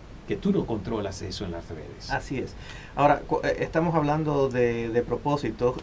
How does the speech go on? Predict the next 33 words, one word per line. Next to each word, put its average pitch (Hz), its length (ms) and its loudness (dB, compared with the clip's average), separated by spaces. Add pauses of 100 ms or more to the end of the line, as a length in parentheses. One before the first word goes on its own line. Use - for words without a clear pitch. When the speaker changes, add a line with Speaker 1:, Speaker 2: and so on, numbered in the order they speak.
Speaker 2:
y, 127 400 0 (120)
ah, 120 340 6 (600)
por 139 100 4
lo 139 60 4
general 156 160 6
la 185 60 8
gente 180 200 4
piensa 165 520 6
en 139 140 2
el 131 80 -2
propósito 139 680 0
como 123 200 0
un 127 60 -2
propósito 135 440 -2
altruista, 135 680 2
un 120 100 0
Speaker 1:
Ujú. - 20 0
Speaker 2:
propósito 120 600 0
filantrópico, 135 560 0
que 117 100 -6
está 127 240 2
bien, 135 340 4
pero 131 160 2
también 135 260 0
hay 202 100 4
propósitos 170 600 2 (220)
que 151 280 4
tienen 139 400 -2
que 131 220 2
ver... 123 400 4 (540)
Eh, 117 500 4
con 117 260 -4
motivos, 110 500 -4